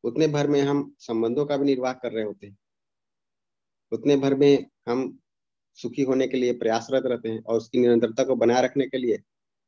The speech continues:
सुविधा का संग्रह और भोग में लगे रहते हैं। तो अभी ऐसा चलता रहता है। धीरे धीरे जब हमारी बारीकी बढ़ती है स्वयं में ध्यान देने की, तो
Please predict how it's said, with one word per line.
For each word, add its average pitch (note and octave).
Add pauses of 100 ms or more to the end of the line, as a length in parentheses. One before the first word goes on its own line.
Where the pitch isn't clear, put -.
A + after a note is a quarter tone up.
(140)
सुविधा G#2
का A#2
संग्रह A#2
और G#2+
भोग A2
में A#2
लगे G#2+
रहते G2
हैं। - (260)
तो A#2
अभी B2
ऐसा A#2+
चलता F2+
रहता -
है। - (120)
धीरे D3
धीरे D#3
जब D3
हमारी C#3+
बारीकी A#2+
बढ़ती A2+
है G2 (920)
स्वयं A#2
में B2
ध्यान A2
देने G2+
की, - (1080)
तो C#3